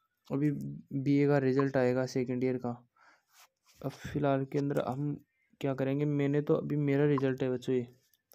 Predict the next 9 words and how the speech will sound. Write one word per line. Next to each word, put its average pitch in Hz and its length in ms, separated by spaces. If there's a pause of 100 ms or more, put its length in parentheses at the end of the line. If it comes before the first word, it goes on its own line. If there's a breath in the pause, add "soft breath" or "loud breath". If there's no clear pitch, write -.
(560 loud breath)
और 147 240
मैंने 139 360
अभी 147 160
पंडित 143 520
दीनदयाल 139 360
उपाध्याय 139 480
सेकवाट 139 480
यूनिवर्सिटी 139 520
सीखकर 135 420